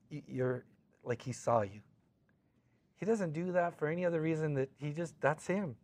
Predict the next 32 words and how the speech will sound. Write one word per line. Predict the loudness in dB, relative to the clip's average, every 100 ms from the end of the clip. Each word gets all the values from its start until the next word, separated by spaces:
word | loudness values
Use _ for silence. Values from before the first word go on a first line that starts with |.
| _ _ _ _ _ _ -4
And |
I | -2
love | 2 2 2
it. | -2 -12 _ _ _ _ _ _ _ _ -12
And | -8
I |
love | -2 -2 -2
it | -8 _
because | -12 -6 -4 -4 -8 _ _ _ _ _ _ _ _ _ -12
he | -6
makes | -4 -4 -6
people | -10 -10 -6 -6
feel | -4 2
welcome | 2 2 -4 -12
and | -12
accepted | -14 -6 -6 -6 -12 -16 _ _ _ _ _
and | -8
a | -4
part. | -2 -2 -2 -12 _ _ _ _ _ _ _
It's | -18
powerful. | -2 0 0 -2 -14 -16 _ _ _ -4
Everybody | -2 0 -2
raise | 0 -2 -4
their |
hand. | -6 0
Almost | 0 0 -6
everybody | -8 -6 -4
raise | -4 -4
your | -6
hand. | -6 -8 -12 _ _ _ _
It's | -8
powerful. | 0 0 0 -6